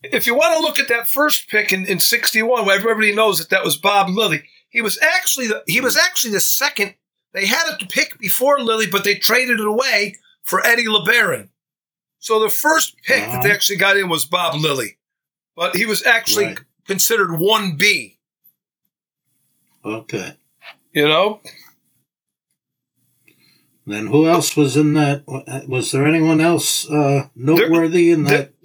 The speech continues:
Speaker 1: there, you know what?
Speaker 2: sixty-one?
Speaker 1: There really, well, there was a guy, Billy Shaw. You remember him? I think his son ended up playing with the Cowboys, didn't he? Was he? I think he was a
Speaker 2: Billy
Speaker 1: s-
Speaker 2: Shaw,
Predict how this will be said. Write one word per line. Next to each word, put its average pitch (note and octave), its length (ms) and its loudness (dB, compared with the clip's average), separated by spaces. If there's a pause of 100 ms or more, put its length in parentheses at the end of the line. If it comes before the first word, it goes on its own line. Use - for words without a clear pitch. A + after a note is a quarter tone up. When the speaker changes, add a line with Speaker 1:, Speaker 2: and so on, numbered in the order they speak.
(220)
Speaker 1:
there, A#3 280 -2 (140)
you G#3+ 160 2
know B3+ 160 4
what? - 0 -
Speaker 2:
sixty-one? E4+ 420 2 (520)
Speaker 1:
There A3 120 -2
really, D#4 460 0 (200)
well, A#3 420 0 (260)
there G#3 80 -4
was G#3 160 -2
a A3 80 0
guy, C4 340 0
Billy B3+ 300 0
Shaw. A3+ 440 2
You C3+ 120 -2
remember A3 340 0
him? A#3+ 320 -2 (200)
I G3 120 -2
think B3+ 220 -2
his G#3+ 180 2
son D4 300 0
ended F#3+ 260 -2
up - 200 -2
playing E3+ 240 0
with D3 120 -4
the C#3+ 80 -2
Cowboys, C#3 460 -2
didn't F#3 220 -2
he? D#4+ 240 -4 (960)
Was E3 180 -2
he? - 140 0 (120)
I - 40 -8
think A2+ 180 -2
he C3+ 60 2
was A#3+ 160 -2
a - 60 0
Speaker 2:
Billy D#3 100 2
Speaker 1:
s- - 240 -4
Speaker 2:
Shaw, D#3+ 280 -2